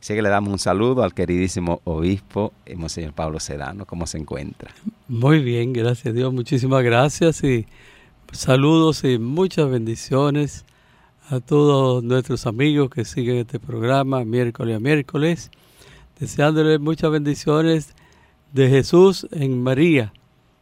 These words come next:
Speaker 2: que es nuestra Madre Espiritual, a quien todos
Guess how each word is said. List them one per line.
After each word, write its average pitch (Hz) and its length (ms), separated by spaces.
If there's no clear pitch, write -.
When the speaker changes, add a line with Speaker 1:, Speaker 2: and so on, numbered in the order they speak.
Speaker 2:
que 135 160
es 131 60
nuestra 135 280
Madre 135 300
Espiritual, 139 640
a 127 80
quien 104 240
todos 139 580